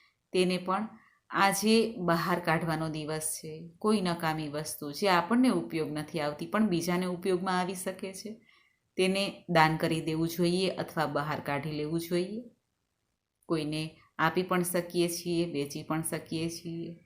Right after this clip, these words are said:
આ ઉપરાંત ઘણા લોકો આજે જૂના વસ્ત્ર છે તે દાન કરે છે.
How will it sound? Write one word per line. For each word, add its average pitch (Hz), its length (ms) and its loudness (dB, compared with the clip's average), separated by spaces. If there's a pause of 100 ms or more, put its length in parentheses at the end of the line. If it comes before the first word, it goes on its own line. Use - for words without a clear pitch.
(400)
આ 240 100 12
ઉપરાંત 240 480 6
ઘણા 202 460 2 (120)
લોકો 185 300 2
આજે 170 340 4
જૂના 175 400 2
વસ્ત્ર 165 420 0
છે - 420 -6
તે 165 140 2
દાન 160 340 4
કરે 185 260 -4
છે. - 220 -8